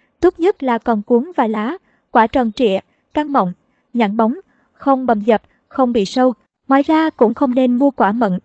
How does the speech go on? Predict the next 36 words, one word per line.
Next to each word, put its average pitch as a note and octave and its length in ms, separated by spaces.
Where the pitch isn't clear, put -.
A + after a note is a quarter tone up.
có A3+ 220
vết E4+ 140
đốt D4 240
của G3 160
côn A#3+ 240
trùng A3 200
hay C4 220
vết D4 260
móng C4 200
tay, C4+ 260
vì B3+ 220
những A3+ 200
quả G#3 160
đó G#3+ 320
rất - 160
dễ A3 180
bị G3 300
vi A#3+ 140
khuẩn G#3+ 300
xâm B3 220
nhập. A3 160
Mận A#3 200
tươi D#4+ 240
sau D4 200
khi B3+ 220
mua B3+ 220
về A3+ 180
bạn F#3+ 280
nên B3 220
bảo G3+ 140
quản G3+ 320
trong B3 200
ngăn A3+ 160
mát C#4+ 240
tủ G3+ 140
lạnh G3+ 240